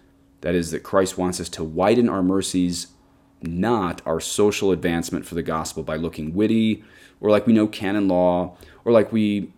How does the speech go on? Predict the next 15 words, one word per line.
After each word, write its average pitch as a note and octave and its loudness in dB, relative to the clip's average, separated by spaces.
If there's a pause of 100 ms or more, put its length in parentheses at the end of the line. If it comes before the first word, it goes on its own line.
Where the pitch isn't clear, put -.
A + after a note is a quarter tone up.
know G#2+ 2
how G2+ 0
to G2 2 (260)
do G#2 0
virtue F#2+ 2
signaling F2+ 2
against E2+ 0
others. D#2+ -4 (1000)
He G2+ -8
wants G2+ 0
us - -4
to G2+ -8
widen F2+ 0
our E2+ -4
mercies. D#2+ -8